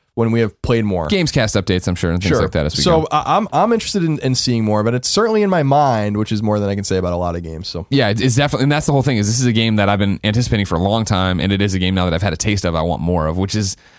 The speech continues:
Speaker 2: not something that doesn't happen often, but lately I have been doing that thing of, like, "Oh, Galgun, great." And I put it in, and I play it, and I'm like, "All right, cool. I know what this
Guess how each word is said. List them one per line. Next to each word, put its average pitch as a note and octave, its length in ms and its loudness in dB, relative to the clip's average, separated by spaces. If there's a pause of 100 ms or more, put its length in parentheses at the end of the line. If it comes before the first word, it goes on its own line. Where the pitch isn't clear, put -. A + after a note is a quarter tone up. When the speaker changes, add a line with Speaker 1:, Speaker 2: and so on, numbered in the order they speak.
Speaker 2:
not F3 280 0
something D3 300 2
that A#2 120 2
doesn't A2 220 0
happen G#2 240 -2
often, C3 400 0
but C#3 80 2
lately C#3+ 320 2
I A2+ 60 0
have B2 180 0
been A#2 100 0
doing A2 120 2
that G2+ 140 0
thing A#2 120 0
of, G#2+ 60 0
like, G#2+ 160 -2
"Oh, G3 140 2
Galgun, C3+ 420 0
great." D3 260 2 (200)
And A2+ 100 0
I - 20 0
put C#3 160 2
it B2 80 0
in, C3 180 0
and A#2+ 100 0
I G#2+ 60 -2
play A#2 260 2
it, C3 40 2
and A2+ 80 0
I'm A#2+ 60 2
like, C3+ 120 0
"All F#3+ 60 2
right, E3 120 0
cool. D3+ 340 2 (500)
I C3+ 60 0
know E3 140 4
what D3 120 2
this C#3 260 0